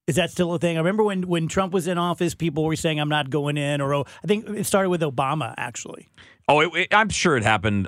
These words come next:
Speaker 2: I, well, I don't remember it if it ha-, if it happened before that. I think there were some that didn't,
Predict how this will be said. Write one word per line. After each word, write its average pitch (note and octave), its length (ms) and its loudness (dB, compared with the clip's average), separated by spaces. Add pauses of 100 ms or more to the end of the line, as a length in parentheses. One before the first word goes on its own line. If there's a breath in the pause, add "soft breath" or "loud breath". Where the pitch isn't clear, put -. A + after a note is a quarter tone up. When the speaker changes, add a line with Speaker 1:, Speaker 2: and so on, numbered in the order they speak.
Speaker 2:
I, D3 280 4
well, A#2 120 2
I C3 80 4
don't B2+ 120 -2
remember G#2 380 2
it E2+ 80 0
if F#2 140 -2
it F2+ 80 2
ha-, G2 180 4
if G#2 160 -2
it F2 80 2
happened G2 340 2
before F#2+ 280 0
that. G2+ 120 4
I A#2+ 40 0
think D3 180 -2
there G#2+ 140 0
were F#2 100 0
some F#2 320 0
that F2 160 -2
didn't, F#2 400 -2